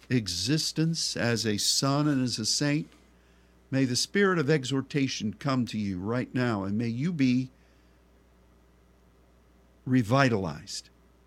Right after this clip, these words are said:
in your love for the Lord. Whatever your people need, Father,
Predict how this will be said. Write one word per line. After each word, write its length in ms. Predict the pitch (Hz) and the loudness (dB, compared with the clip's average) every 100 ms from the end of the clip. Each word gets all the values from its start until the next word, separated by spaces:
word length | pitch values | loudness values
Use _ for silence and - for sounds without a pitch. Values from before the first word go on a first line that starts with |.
| _ _ _ - | _ _ _ -2
in 180 | 123 | 0
your 220 | 117 120 110 | 4 4 2
love 380 | 113 139 135 | 4 4 2
for 120 | - 120 | -2 -2
the 100 | 110 | -2
Lord. 320 | 104 87 85 - _ _ _ _ _ _ _ _ _ _ _ _ _ _ _ _ _ | 0 -4 -8 -16 _ _ _ _ _ _ _ _ _ _ _ _ _ _ _ _ _
Whatever 460 | 120 120 170 196 185 | -4 2 4 4 4
your 160 | 180 | 0
people 360 | 170 165 147 127 | 0 -4 -2 0
need, 280 | 117 104 90 | 0 0 -4
Father, 480 | - 85 71 - | -8 -8 -10 -16